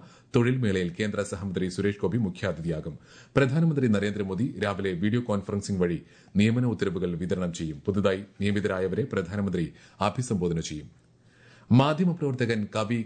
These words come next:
കർഷകൻ എന്നീ നിലകളിൽ വ്യക്തിമുദ്ര പതിപ്പിച്ച ആന്റണി മുനിയറയെക്കുറിച്ച് രചിച്ച ഇടുക്കിയുടെ സ്വന്തം മുനിയറ എന്ന പുസ്തകത്തിന്റെ പ്രകാശനം നടന്നു. ആകാശവാണി മുൻ പ്രോഗ്രാം വിഭാഗം മേധാവിയും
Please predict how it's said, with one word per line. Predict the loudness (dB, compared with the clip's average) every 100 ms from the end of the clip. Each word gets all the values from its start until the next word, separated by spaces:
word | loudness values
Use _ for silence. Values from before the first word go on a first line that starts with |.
| -2
കർഷകൻ | -2 0 -2 -2
എന്നീ | 0 2
നിലകളിൽ | 4 2 0 -2
വ്യക്തിമുദ്ര | -2 -4 -2 0 2
പതിപ്പിച്ച | 0 -2 -4 -2 -2 -2
ആന്റണി | -2 -2 -2 0
മുനിയറയെക്കുറിച്ച് | 2 2 2 0 -4 -4 -2
രചിച്ച | -2 -2 -4 -2 0
ഇടുക്കിയുടെ | -2 0 0 0
സ്വന്തം | -2 -2 0 0
മുനിയറ | 0 0 0 -2
എന്ന | -4 -4 -6 -12 -8 -2
പുസ്തകത്തിന്റെ | 0 0 -2 -2 -2
പ്രകാശനം | -2 -2 -2 -2 -4
നടന്നു. | -4 -6 -12 -16 -20 -20 -4 2
ആകാശവാണി | 2 2 -2 -4 -4 -2
മുൻ | 2 2
പ്രോഗ്രാം | 4 2 2 -2
വിഭാഗം | -4 -4 -2 0
മേധാവിയും | 0 0 -2 -4 -6